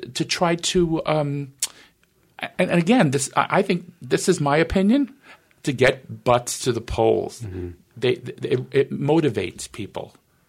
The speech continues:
Speaker 1: <gasps> Those people, yeah,
Speaker 2: Yeah.
Speaker 1: we can't let those people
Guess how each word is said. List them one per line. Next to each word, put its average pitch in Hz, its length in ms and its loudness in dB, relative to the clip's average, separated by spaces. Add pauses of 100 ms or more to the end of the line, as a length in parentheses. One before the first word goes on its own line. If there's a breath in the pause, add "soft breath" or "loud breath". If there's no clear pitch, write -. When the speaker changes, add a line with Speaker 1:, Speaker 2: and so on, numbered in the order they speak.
(120)
Speaker 1:
<gasps> 165 380 -6
Those 127 400 -2
people, - 420 -8
yeah, 113 180 -2
Speaker 2:
Yeah. 98 200 -6
Speaker 1:
we 127 100 -8
can't - 280 -12
let 123 160 -10 (120)
those 139 400 0
people 117 460 -8